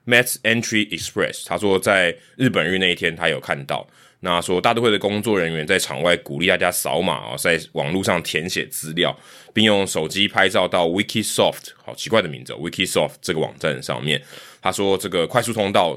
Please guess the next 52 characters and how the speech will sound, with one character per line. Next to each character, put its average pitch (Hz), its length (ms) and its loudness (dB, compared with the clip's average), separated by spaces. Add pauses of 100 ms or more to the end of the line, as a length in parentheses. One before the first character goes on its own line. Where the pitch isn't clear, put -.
的 73 220 -2
服 87 240 -4
务 82 80 -4
是 80 200 -4
免 73 220 -6
费 76 220 0
的。 - 100 -14 (360)
他 107 80 0
说 110 100 8
本 101 140 2
来 90 120 4
还 107 120 4
有 104 220 2
隐 76 200 -12
私 - 140 -6
方 95 140 0
面 95 100 0
的 87 140 0
这 78 160 -10
个 80 140 0
考 71 240 -2
量 64 180 -2
啊， 64 100 -8
但 90 120 0
是 98 100 -2
当 101 200 0
天 110 120 0
的 101 100 0
排 82 180 -2
队 95 160 0
队 95 120 2
伍 76 120 -2
实 73 100 -8
在 85 100 2
太 92 240 0
长， 64 220 -10 (420)
所 95 120 0
以 87 40 4
最 101 140 2
后 104 60 6
还 87 120 0
是 95 100 0
妥 71 260 -6
协 73 220 -2
拍 85 260 -8
照 76 320 0
啊， 65 120 -6
上 90 200 -2
传 71 200 -10
登 73 200 -6
记 71 240 -10
了。 50 80 -18